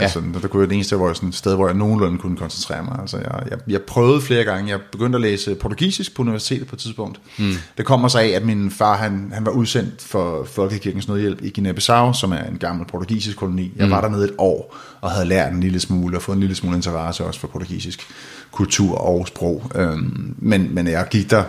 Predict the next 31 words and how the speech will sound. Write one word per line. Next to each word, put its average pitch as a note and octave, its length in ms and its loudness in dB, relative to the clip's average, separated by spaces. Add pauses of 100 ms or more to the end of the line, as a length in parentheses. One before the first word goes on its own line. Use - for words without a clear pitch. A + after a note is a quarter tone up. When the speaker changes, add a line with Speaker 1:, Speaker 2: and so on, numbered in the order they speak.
(140)
Speaker 1:
knap F#2+ 260 4
et F#2+ 60 6
år, F2+ 220 4
og C#2 60 -2
jeg E2 80 -2
kunne F#2+ 120 -2
ikke - 100 -4
rigtig, F2 280 -2 (400)
jeg F2+ 100 2
kunne A#2+ 100 6
ikke G2 120 2
fokusere D#2+ 440 0
på D#2 100 -6
studierne, E2+ 420 0
jeg E2 120 0
kunne F#2 100 2
Speaker 2:
Nej. F#2+ 80 2
Speaker 1:
ikke - 240 -8
samle E2+ 280 2
mig D#2+ 120 0
om E2 60 -2
tingene, F2 380 -2
og B2+ 120 -2
så, C3+ 200 -2 (840)
så A#2 120 2
begyndte A#2+ 240 6
jeg A#2+ 80 6
på A#2+ 60 4
et A2+ 60 4
tidspunkt, A#2 500 2
øhm, F2 680 2